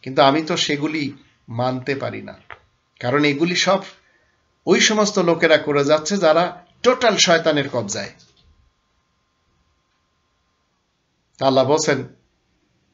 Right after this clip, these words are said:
"আর যারা আমার আয়াতসমূহ হেয় প্রমাণ করার জন্য চেষ্টা করবে,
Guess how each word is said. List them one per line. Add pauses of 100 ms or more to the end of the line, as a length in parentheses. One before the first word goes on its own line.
(480)
"আর
যারা
আমার
আয়াতসমূহ
হেয়
প্রমাণ
করার
জন্য (100)
চেষ্টা
করবে,